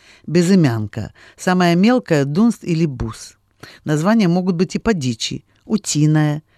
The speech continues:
бекасинник. А еще российские курские орловские огурцы за их размеры звались дробными огурцами. И дробить можно даже языком. Словами, то есть рассыпаться дробью.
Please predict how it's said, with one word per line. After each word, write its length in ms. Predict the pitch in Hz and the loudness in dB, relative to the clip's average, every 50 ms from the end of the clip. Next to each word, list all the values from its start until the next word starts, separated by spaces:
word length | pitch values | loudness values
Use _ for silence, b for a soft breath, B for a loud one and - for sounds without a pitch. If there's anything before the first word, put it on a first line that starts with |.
| _ _ - | _ _ -8
бекасинник. 1000 | - 170 185 - - 202 - - - 143 127 123 123 120 123 - _ _ _ _ _ _ _ _ B B B B B B B B B | -4 -4 -2 -2 -2 -4 -4 -4 -6 -4 -4 -4 -4 -4 -6 -10 _ _ _ _ _ _ _ _ B B B B B B B B B
А 100 | - 135 | -2 -2
еще 460 | 139 139 123 - - - 226 269 269 - B B B B | 0 0 0 0 0 2 4 2 2 0 B B B B
российские 680 | B 139 156 - - - 214 262 277 - - - - 143 | B 0 0 0 0 0 0 2 2 0 -2 -6 -6 -8
курские 480 | - - - 160 131 - - - 165 170 | -6 -4 -4 -4 -4 -4 -2 0 0 2
орловские 440 | 170 170 156 131 - - - 151 151 | 2 4 2 2 0 0 0 0 0
огурцы 520 | 151 156 175 170 - - - 131 117 110 - b b b b | 2 0 -2 -2 -4 -4 -4 -2 -2 -4 -6 b b b b
за 160 | 120 143 175 | 0 2 2
их 160 | 180 160 - - - b b b | 2 2 0 -4 -12 b b b
размеры 560 | b 147 180 175 156 170 160 143 127 123 127 | b 0 0 2 2 2 4 4 2 2 0
звались 380 | 120 127 147 165 190 226 233 190 | -2 -2 -2 0 0 0 0 -2
дробными 600 | 160 156 165 226 233 196 151 143 147 143 139 139 | -2 -2 0 2 2 2 2 0 0 2 2 2
огурцами. 720 | 135 143 143 151 147 - - - 131 117 110 110 107 - _ _ B B B B B B B B B B | 2 0 0 -2 -4 -4 -4 -4 -2 -2 -2 -4 -6 -8 _ _ B B B B B B B B B B
И 80 | B 156 | B -2
дробить 360 | 143 165 160 156 202 190 - | 0 0 0 0 0 0 0
можно 240 | 208 202 170 185 175 | 0 0 0 -2 0
даже 260 | 165 190 185 175 190 | 0 0 2 4 4
языком. 800 | 185 185 175 175 208 - - - 135 117 104 92 82 76 - _ _ b b b b b b b b | 4 4 4 2 0 -2 -2 -2 -2 0 0 0 -4 -6 -10 _ _ b b b b b b b b
Словами, 500 | b - - 202 202 175 135 113 117 117 | b -4 -2 0 0 2 0 0 0 -2
то 140 | 113 - 151 | 0 0 -2
есть 160 | 135 - - | -2 0 0
рассыпаться 680 | 185 185 - - - 185 - - 151 - - - - 135 | -2 -2 -2 -2 -4 -4 -2 0 -2 -2 -2 -4 -6 -4
дробью. 540 | 139 131 123 113 104 101 104 104 101 - | -2 -2 -2 -2 -2 -4 -6 -8 -8 -10